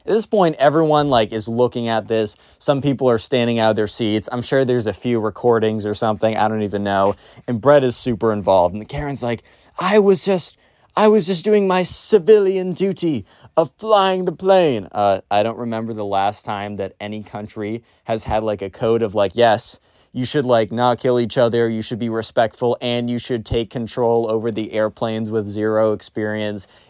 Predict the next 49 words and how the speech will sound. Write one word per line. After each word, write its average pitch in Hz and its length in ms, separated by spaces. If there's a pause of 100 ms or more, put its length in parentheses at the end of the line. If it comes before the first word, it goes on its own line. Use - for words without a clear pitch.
if 117 200
you're 113 180
kind 113 240
of 107 180
bored 110 360
sitting 107 300
there 101 200
waiting 101 320
to 98 80
get 95 220
in 98 100
the 95 100
air." 92 200
Like, 90 240 (180)
there, 156 220
wh-, 147 280 (120)
who 269 180
said 196 300
this, 107 160
bro? 92 260
Like, 113 220 (400)
not 139 340
my 196 180
country, 190 560
not 170 220
me, 233 320 (340)
not 180 180
me 208 100
as 190 100
a 180 60
citizen, 208 480
dude. 202 260
Like, 151 160
that's - 260
not, 165 360
that's 180 260
not 196 220
a 196 80
citizen's 196 500
responsibility, 170 880
bro. 135 400
I 117 180
hate 147 240
to 147 80
break 147 320
it 107 100
to 113 120
you, 92 160
but 107 340